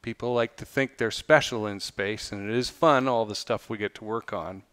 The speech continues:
but business is business. The fundamentals nowadays are conservative growth is not good. You need to run as fast as you can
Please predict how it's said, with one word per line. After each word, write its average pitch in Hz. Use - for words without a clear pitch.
but 101
business 113
is 107
business. -
The 104
fundamentals 131
nowadays 120
are 95
conservative 131
growth 127
is 101
not 107
good. 101
You 127
need 123
to 113
run 107
as 98
fast 113
as 117
you 123
can 113